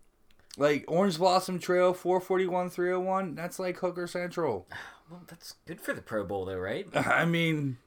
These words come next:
Speaker 2: I mean, the Super Bowl, like, attracts hookers from all over the country.
Speaker 1: True.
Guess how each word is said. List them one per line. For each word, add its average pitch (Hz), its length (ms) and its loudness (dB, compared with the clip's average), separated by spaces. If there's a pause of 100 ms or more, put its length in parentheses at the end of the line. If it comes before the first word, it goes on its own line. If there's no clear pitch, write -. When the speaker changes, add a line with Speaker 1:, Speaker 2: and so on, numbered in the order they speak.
(120)
Speaker 2:
I 120 60 -8
mean, 160 160 -6
the 143 80 -6
Super - 280 0
Bowl, 131 280 4
like, 117 420 0
attracts 127 380 0
hookers 123 340 -6
from 123 160 -6
all 131 160 0
over 127 180 -2
the 110 80 -6
country. 98 540 -6 (300)
Speaker 1:
True. 110 480 0